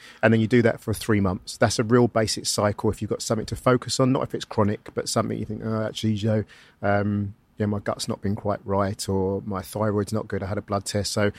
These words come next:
that's quite a good basic protocol for peptide bioregulators, and you've got twenty-one of, of those. For the peptides themselves, it's extremely individual. This is what takes up all my time. Uh, I've been trying to work out how to centralize this because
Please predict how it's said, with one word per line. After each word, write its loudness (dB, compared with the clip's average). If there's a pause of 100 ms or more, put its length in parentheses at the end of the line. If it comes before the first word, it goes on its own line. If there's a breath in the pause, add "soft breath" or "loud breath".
(140 loud breath)
that's 2
quite 0
a -4
good -4
basic -4
protocol -2
for -14
peptide -6
bioregulators, 2 (200 loud breath)
and -2
you've -2
got -2
twenty-one 0 (260)
of, -6
of -6
those. -6 (800 loud breath)
For 8
the 6
peptides 2
themselves, 4
it's -4
extremely 4
individual. 0 (920)
This 4
is 4
what 2
takes -2
up 0
all 0
my 0
time. -4 (260)
Uh, 0
I've 2
been 2
trying 4
to -4
work 0
out -2
how 0
to -8
centralize -4
this -4
because -2